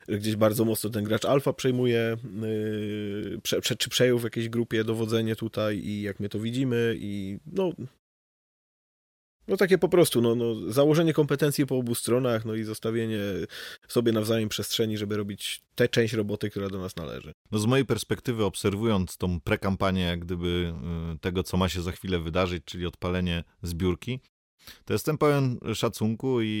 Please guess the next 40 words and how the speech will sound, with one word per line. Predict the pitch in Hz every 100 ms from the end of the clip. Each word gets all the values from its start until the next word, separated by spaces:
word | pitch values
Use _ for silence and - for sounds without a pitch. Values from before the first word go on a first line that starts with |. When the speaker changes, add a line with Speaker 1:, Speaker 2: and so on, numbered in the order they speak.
| 101
Speaker 2:
i, | 101 101 98 98 92
e, | 92 90
dla, | 90 95 92
dla | 95
Łukasza | 95 95 90 - 135
właśnie | 120 104 - 90 90
i |
Smart | - 101 92
Flamingo | - 90 87 87 98 110
ogólnie | 90 85 87
jako | 85 -
firmy, | 85 92 85 101 120
bo | 87
to | 80
już | 80 -
chyba | 80 78
nie | 80
jest | 78 - _ -
jedna | - 92 147 117
osoba, | 76 - 73 73 - _ _ _ _
tylko | - 80 82
już | 78
tam | 82
jest | 82 82
więcej | 107 123 92
osób | 80 - 82
zaangażowanych | 80 80 82 78 78 78 107 -
obecnie. | - 82 80 - 110 123 - - - -
Speaker 1:
Na | 85
to | -
wygląda. | 71 - 110 92 -
Speaker 2:
No | 87 90 90 87 92 82
i | 58 92
te | - 90
filmiki | - 90 87 131 - 95
i |
to | 82
wszystko, | 76 113 113 - 78
no, | 82
naprawdę | 92 98 87 90 104 123